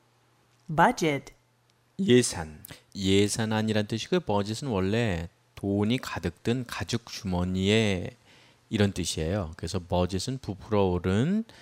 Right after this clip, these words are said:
Speaker 2: 그러한 가죽 주머니라는 뜻인데요. 이 가죽 주머니에 돈이 들었으니까 그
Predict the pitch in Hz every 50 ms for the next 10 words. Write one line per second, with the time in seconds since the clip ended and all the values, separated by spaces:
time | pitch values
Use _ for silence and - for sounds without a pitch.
0 | - - - _ - - - 90 82 85 90 113 127 - - - - 90 98 98
1 | - - 101 98 95 90 87 87 82 85 82 82 85 85 - 107 101 - - 87
2 | 80 80 78 80 92 120 131 95 78 76 _ _ _ - - - - - _ -
3 | 135 143 - - - 117 117 135 - - 135 123 120 113 110 107 104 110 113 -
4 | - 101 98 104 113 110 98 - 95 92 - - 92 87 85 - 107 107 - -
5 | 113